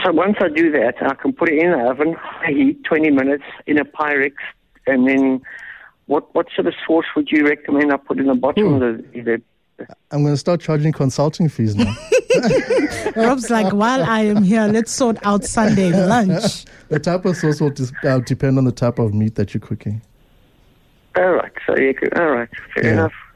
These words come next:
Speaker 2: So don't throw away the, the, the sauce. We call it a jus that's left over from your roast. You know, at the bottom of your roast pan, don't throw that
Speaker 1: Yes.
Speaker 2: away. Put that in another pan and reduce it until it's a bit thick, and then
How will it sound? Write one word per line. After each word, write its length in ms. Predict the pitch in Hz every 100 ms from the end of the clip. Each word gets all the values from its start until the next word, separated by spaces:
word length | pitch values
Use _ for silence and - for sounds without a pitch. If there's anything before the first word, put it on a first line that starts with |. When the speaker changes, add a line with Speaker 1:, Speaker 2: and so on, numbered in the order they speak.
| _
Speaker 2:
So 180 | - 151
don't 220 | 160 196
throw 160 | 196 190
away 240 | 151 151
the, 300 | 147 135 131 120
the, 400 | 120 120 120 - _
the 120 | - 120
sauce. 400 | - 165 127 127
We 60 |
call 200 | 117 151
it 120 | 156 139
a 60 |
jus 440 | 117 98 113 104 135 _ _ _ -
that's 260 | 123 -
left 280 | 120 127 -
over 300 | 123 123 123
from 320 | 113 123 120
your 120 | 117 107
roast. 320 | 107 107 -
You 60 | 120
know, 140 | 135
at 160 | 139 127
the 80 | 120
bottom 280 | 117 120
of 120 | 120 110
your 120 | 110
roast 220 | 107 107
pan, 280 | - 120 175 - _ _ _ _
don't 240 | - 135 147
throw 140 | 143
that 160 | 120 117
Speaker 1:
Yes. 80 | 113
Speaker 2:
away. 220 | 107 104
Put 180 | - 135
that 100 | 131
in 80 |
another 320 | 127 110 117 127
pan 380 | - 107 104 107
and 180 | 113
reduce 460 | 107 101 - 117 -
it 180 | 107 -
until 360 | - 110 98 110
it's 120 | 107
a 60 | 104
bit 220 | 123 -
thick, 260 | - 101 -
and 180 | 101
then 360 | 101 104 104 101